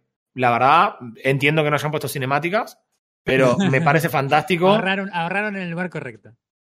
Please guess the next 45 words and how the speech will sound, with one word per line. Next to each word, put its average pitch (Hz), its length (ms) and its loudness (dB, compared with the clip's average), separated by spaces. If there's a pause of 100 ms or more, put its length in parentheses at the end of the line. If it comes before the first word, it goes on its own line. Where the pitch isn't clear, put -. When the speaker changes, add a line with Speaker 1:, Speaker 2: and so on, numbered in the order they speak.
(340)
Speaker 1:
O 240 140 6
de 247 80 6
última, 214 480 4
eh, 165 200 -4
hemos 226 220 4
visto 208 160 -2
cinemáticas 196 460 0
malas. 180 540 0 (180)
Prefiero 208 360 2
que 196 80 0
no 202 140 2
pongas 214 240 2
una 185 120 -2
cinemática 160 720 -4
si - 160 -10
va 170 60 2
a 175 40 0
Speaker 2:
Sí. 165 40 -4
Speaker 1:
ser 165 120 -2
mala. 160 360 0
No 170 140 2
gastes 220 320 2
Speaker 2:
Sí, 185 60 2
sí. 190 60 -2
Speaker 1:
guita 185 200 2
en 175 80 0
eso. 135 400 -2
No, 156 180 -2
no, 165 140 -2
no 170 100 -2
lo 180 140 -2
gastes. 170 500 -4 (540)
Eh, 131 640 2
acá 160 200 0
estamos 185 300 2
hablando 165 320 4
aparte 170 360 2
de 165 500 4
lo 131 160 0
que 127 100 -4
yo 147 200 -2
estimo 147 640 -4 (300)
deben 143 240 0
ser 160 260 0
como, 139 640 2